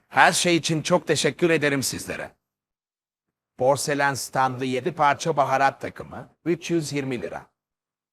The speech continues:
Çift kişilik üçe katlanabilir sünger yatak, iki yüz kırk lira. On sekiz parça desenli porselen yemek takımı,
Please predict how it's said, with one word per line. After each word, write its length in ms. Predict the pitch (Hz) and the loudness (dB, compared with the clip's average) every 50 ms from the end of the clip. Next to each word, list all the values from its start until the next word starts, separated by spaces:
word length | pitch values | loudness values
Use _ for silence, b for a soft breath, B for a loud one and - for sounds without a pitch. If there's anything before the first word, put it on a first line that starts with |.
| _ _ _ _ _ _ _ _ - | _ _ _ _ _ _ _ _ -8
Çift 320 | - - 175 160 - - | -2 0 0 0 0 -2
kişilik 400 | - 127 - - 139 160 156 - | -6 -6 -4 -2 -2 -2 -2 -2
üçe 180 | 147 - - 151 | -2 0 0 2
katlanabilir 680 | - 139 135 131 - 139 131 135 120 123 127 170 180 | 4 4 4 4 2 -2 -2 -2 -2 0 2 2 0
sünger 420 | - - 156 151 143 143 151 165 | 0 0 -2 0 2 4 4 4
yatak, 480 | 143 - - - - 80 98 117 - - _ _ - | 4 0 -6 -6 -6 -6 -6 -6 -8 -16 _ _ -12
iki 200 | 131 113 - 170 | -12 -6 0 2
yüz 180 | 180 175 151 - | 2 2 2 0
kırk 300 | - 131 113 - - - | -2 -2 -2 -2 -4 -10
lira. 220 | - 78 - - _ _ _ _ _ _ _ _ _ _ _ _ _ _ _ _ _ _ _ _ _ _ _ _ _ _ _ _ _ _ _ _ _ _ _ _ _ - | -10 -10 -10 -12 _ _ _ _ _ _ _ _ _ _ _ _ _ _ _ _ _ _ _ _ _ _ _ _ _ _ _ _ _ _ _ _ _ _ _ _ _ 0
On 180 | 120 151 180 | 2 2 2
sekiz 420 | 160 - 170 156 - 165 143 - - | 2 2 2 2 2 2 0 2 6
parça 380 | 143 131 127 - - 175 156 | 6 6 6 6 4 2 2
desenli 460 | 143 135 117 - 135 131 135 147 - | 2 0 0 2 2 2 2 0 -2
porselen 600 | - 147 147 139 - - 143 131 139 139 135 131 | 2 4 6 6 6 4 2 2 4 2 2 2
yemek 320 | 117 117 117 143 175 - - | 0 -2 0 -2 -2 -2 0
takımı, 460 | - 123 - - - 76 98 - - | -2 -4 -4 -4 -14 -12 -14 -14 -16